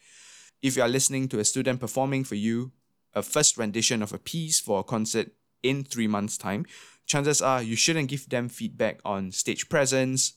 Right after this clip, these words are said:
what attire to wear, what is the appropriate stage setup, but you would focus probably more on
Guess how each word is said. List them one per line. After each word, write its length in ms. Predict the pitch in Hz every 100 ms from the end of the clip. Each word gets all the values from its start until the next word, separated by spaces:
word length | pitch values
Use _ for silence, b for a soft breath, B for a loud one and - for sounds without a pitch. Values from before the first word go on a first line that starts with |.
| -
what 160 | 92
attire 380 | 107 113 107 107
to 140 | 107 95
wear, 460 | 110 113 110 107 B B B B _ _
what 380 | 113 107 92 - -
is 300 | 110 98 -
the 420 | - 95 90 87 98 _
appropriate 600 | - - 107 - 107 - _
stage 360 | - 110 - -
setup, 540 | - 110 104 - - _ _ _ - _ _ _ _ _
but 300 | 110 95 - -
you 180 | 110
would 160 | 107 -
focus 400 | 123 113 123 110
probably 340 | - 107 107
more 300 | 101 104 101 -
on 400 | 98 92 92